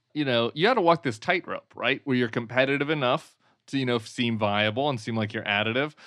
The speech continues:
but you're not so competitive that, like, the feelings are hurt and they can't pay, you know what I mean? So I, I just think that for those two reasons, the fact that she might hurt DeSantis in some ways and that it's a tough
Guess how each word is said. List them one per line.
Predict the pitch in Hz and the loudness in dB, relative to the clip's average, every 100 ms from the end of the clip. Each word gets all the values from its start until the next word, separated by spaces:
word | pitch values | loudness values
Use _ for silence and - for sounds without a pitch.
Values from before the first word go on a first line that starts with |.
| - | -6
but | 196 | -2
you're | 226 | 0
not | 233 | -2
so | - 277 269 294 | -6 0 0 2
competitive | 285 190 175 139 135 131 143 _ _ - | 0 4 4 4 0 -2 -6 _ _ -2
that, | 143 | 0
like, | 139 123 | 2 2
the | 135 | 0
feelings | 120 175 160 143 131 | 0 2 2 0 2
are | 120 | 2
hurt | 117 123 117 - | 4 2 2 -2
and | 123 113 113 | -4 -2 -2
they | |
can't | 110 120 107 | -2 -4 -4
pay, | 127 - | -6 -4
you | 151 | -2
know | 156 | 0
what | 143 | -2
I | 131 | -4
mean? | 139 143 | -6 -8
So | - 143 | -4 -4
I, | 104 147 | -2 0
I | 180 | 0
just | 220 | 0
think | 190 165 | -4 -4
that | 135 117 | -4 -6
for | - 127 | -2 -2
those | 139 156 151 | 0 -4 -6
two | - 165 | -6 -4
reasons, | 156 135 110 107 104 104 - - - | 2 2 2 0 -2 -6 -14 -20 -8
the | |
fact | 123 127 117 | -2 -2 -2
that | 110 | -4
she | - 143 | -2 -2
might | 131 123 131 131 _ - | 0 2 2 0 _ -16
hurt | - 170 - | 0 0 2
DeSantis | 123 - 104 95 95 - - - | -4 -2 -4 -2 -6 -8 -12 -8
in | 104 | -2
some | 110 98 | 0 0
ways | 95 90 92 - _ - _ _ _ - | 0 -2 -4 -12 _ -20 _ _ _ -6
and | 113 | 0
that | 110 107 | 0 0
it's | 117 107 | -4 -2
a | 117 | -6
tough | - 127 120 | 0 0 0